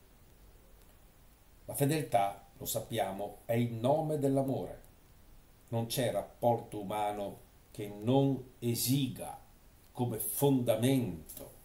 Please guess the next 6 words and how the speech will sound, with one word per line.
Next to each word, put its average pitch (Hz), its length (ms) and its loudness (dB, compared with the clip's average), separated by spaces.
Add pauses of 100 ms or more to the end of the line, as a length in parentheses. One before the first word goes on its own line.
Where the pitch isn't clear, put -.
(800)
la 90 120 -6
fedeltà. 92 680 -6 (840)
Solo 123 640 0 (1300)
grazie 98 440 0
a 85 80 -8
Gesù, 101 500 0